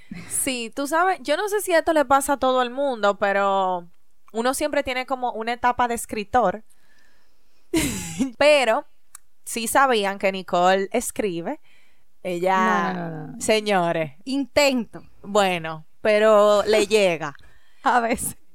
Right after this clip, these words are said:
Speaker 1: <laughs> Yo desarrollé un poco como ese amor a la escritura recientemente. O sea, no, no tan reciente, hace como varios años. Y realmente, eh, encontré como paz y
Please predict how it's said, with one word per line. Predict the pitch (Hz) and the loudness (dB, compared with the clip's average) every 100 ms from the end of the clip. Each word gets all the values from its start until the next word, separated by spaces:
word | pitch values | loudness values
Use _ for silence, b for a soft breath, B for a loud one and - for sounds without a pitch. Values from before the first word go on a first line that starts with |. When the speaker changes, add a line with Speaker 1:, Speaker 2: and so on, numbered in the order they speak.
| - - | -20 -4
Speaker 1:
<laughs> | 294 220 165 - - - - - - - | -2 -2 -8 -14 -20 -20 -20 -20 -20 -18
Yo | 226 247 302 277 254 285 - - - | -12 -2 2 4 2 0 -8 -20 -8
desarrollé | 220 247 277 262 262 240 233 262 | 0 2 2 2 2 0 0 0
un | 330 | -2
poco | 277 214 190 | 0 0 0
como | 190 190 196 | -2 -4 -4
ese | 196 254 - | -4 -4 0
amor | 233 208 214 | -2 0 0
a | |
la | 233 | 0
escritura | 233 269 269 180 165 180 - | -2 -6 -8 -4 -2 -2 -2
recientemente. | - 190 180 185 185 226 202 151 151 185 - - - | -4 -4 -2 -8 -4 -4 -4 -10 -10 -10 -12 -20 -16
O | - | 0
sea, | 285 | 2
no, | 277 339 | 2 -2
no | 330 | -2
tan | 415 523 | 2 2
reciente, | 320 - 175 165 175 | 2 0 -4 0 2
hace | 190 269 | 2 2
como | 269 269 254 226 | 0 0 2 4
varios | 214 220 226 | 4 2 0
años. | 160 135 131 139 - b b | -4 -6 -10 -14 -16 b b
Y | 339 370 330 | -6 -4 -2
realmente, | 294 269 302 339 254 208 196 208 262 - - | 0 0 0 -2 -4 -4 -4 -2 -2 -6 -8
eh, | 196 196 196 196 | -4 -2 -2 -2
encontré | 220 226 240 226 214 220 233 | -6 -4 -2 -2 -2 -2 0
como | 262 269 - | 0 0 2
paz | 214 175 220 - - - | 2 2 0 -4 -6 -10
y | 196 208 202 202 | -10 -8 -6 -6